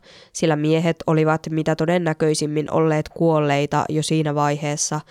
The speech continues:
kun ilmapallot oli vapautettu. Kadonneiden kalastajien tapaus ei jäänyt ainoaksi oikeusjutuksi,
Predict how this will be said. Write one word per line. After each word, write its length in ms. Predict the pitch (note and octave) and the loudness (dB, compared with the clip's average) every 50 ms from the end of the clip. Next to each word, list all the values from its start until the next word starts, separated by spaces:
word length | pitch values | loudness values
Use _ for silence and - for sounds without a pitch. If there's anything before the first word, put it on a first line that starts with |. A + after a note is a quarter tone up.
| - - _ | -20 -20 _
kun 140 | - D#3+ D3+ - | -4 -4 -4 0
ilmapallot 680 | - E3 E3 D#3 D3 D3 - D3+ D3 D3 D3 D3 D3 - - | 0 2 2 2 0 0 0 0 0 0 0 0 -2 -2 -4
oli 200 | - D3 C#3+ C#3 | -4 -2 -2 -2
vapautettu. 800 | C#3+ C3+ - - - C#3 D3+ E3+ - F#3+ F#3+ - _ _ - F#3+ - - _ _ _ _ _ _ _ _ _ _ _ _ _ _ _ _ _ _ _ _ _ _ _ _ _ _ _ _ _ _ _ _ _ _ _ _ _ _ _ | -4 -6 -6 -6 -6 -6 -6 -4 -6 -8 -8 -10 _ _ -10 -10 -10 -10 _ _ _ _ _ _ _ _ _ _ _ _ _ _ _ _ _ _ _ _ _ _ _ _ _ _ _ _ _ _ _ _ _ _ _ _ _ _ _
Kadonneiden 600 | - F3+ E3+ E3+ F#3+ G3+ G3+ F#3+ F3 E3+ E3+ E3 | -2 0 2 2 2 2 4 2 2 2 2 0
kalastajien 720 | - F3+ F3 F3+ F3 F3 - - E3+ D#3+ D#3+ D#3+ D#3+ D#3+ D#3 | 2 2 2 4 2 0 0 0 0 2 4 2 2 2 0
tapaus 580 | F3+ E3+ - - E3+ D#3+ D#3 D#3 D#3+ D#3+ - - - | -2 -2 0 0 2 2 2 2 2 0 -2 -2 0
ei 220 | E3 D#3+ D#3+ D#3+ | 2 2 4 4
jäänyt 360 | D#3+ D#3 D#3 D#3+ D#3+ D#3+ D#3+ - - | 4 4 2 2 2 2 0 0 0
ainoaksi 560 | - F#3 G3 F#3+ E3+ D#3 D3+ D#3 - - - - | 0 2 2 2 2 2 0 0 0 -2 -2 0
oikeusjutuksi, 1160 | E3 D#3 D#3 D3+ - D3+ C3+ C3+ D3+ - D3+ D3 - - G#2 - - - - E3+ E3 F3 - | 2 2 2 2 0 -2 -2 -2 -2 -4 -4 -4 -4 -4 -6 -6 -4 -4 -4 -2 -4 -4 -6